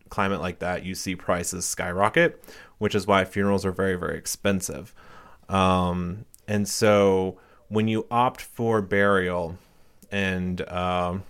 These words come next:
embalming and the casket and the ceremonies and everything like that, um, you're opting to pay nearly twice as much as a cremation. And so for people with lower income or working class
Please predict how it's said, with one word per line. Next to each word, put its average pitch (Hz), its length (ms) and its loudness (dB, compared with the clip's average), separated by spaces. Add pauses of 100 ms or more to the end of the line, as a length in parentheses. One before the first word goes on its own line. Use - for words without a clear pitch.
(140)
embalming 90 840 0
and 90 380 -4
the 95 60 -2
casket 87 800 -4
and 90 160 -4
the 90 60 -4
ceremonies 92 720 -2
and 95 100 -4
everything 92 300 -6
like 90 180 -8
that, 98 380 2 (400)
um, 98 480 -2
you're 127 320 2
opting 113 480 2
to 101 60 -4
pay 101 260 0
nearly 95 320 -6
twice 92 320 -8
as 92 160 -14
much - 460 -14 (440)
as 87 460 -4 (100)
a 90 220 -4
cremation. 87 720 -8 (480)
And 104 200 -2
so 104 560 4
for 104 380 2
people 113 540 2
with 101 160 -2
lower 101 240 2
income 101 500 -4
or 92 80 -4
working 95 340 -4
class 92 560 0